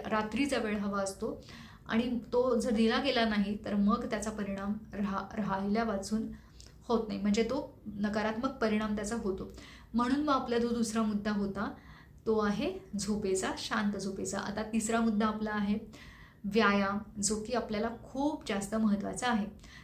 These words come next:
चालणंसुद्धा महत्त्वाचं आहे, व्यायामही महत्त्वाचा आहे. चालण्याला व्यायाम ऑप्शन नाही आहे, व्यायामाला चालणं ऑप्शन नाही आहे. त्याच्यामुळे जेवण झाल्यानंतर थोड्या वेळ चालणं, किमान पंधरा मिनटं चालणं,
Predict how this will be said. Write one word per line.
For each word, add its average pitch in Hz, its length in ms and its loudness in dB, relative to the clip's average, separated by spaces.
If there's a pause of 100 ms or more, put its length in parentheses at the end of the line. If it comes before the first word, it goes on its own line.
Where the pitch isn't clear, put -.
(180)
चालणंसुद्धा 220 680 4
महत्त्वाचं 233 520 0
आहे, 226 80 2
व्यायामही 214 540 4
महत्त्वाचा 214 540 2
आहे. 208 200 0
चालण्याला 220 720 2
व्यायाम 220 400 0
ऑप्शन 220 360 -2
नाही 220 220 4
आहे, 226 80 4
व्यायामाला 226 440 2
चालणं 262 340 2
ऑप्शन 196 360 -2
नाही 185 220 -10
आहे. - 100 -12 (380)
त्याच्यामुळे 233 360 0
जेवण 220 280 4
झाल्यानंतर 233 500 2
थोड्या 220 240 0
वेळ 220 180 2
चालणं, 202 440 0 (200)
किमान 214 200 -4
पंधरा 202 320 0
मिनटं 220 280 2
चालणं, 202 420 2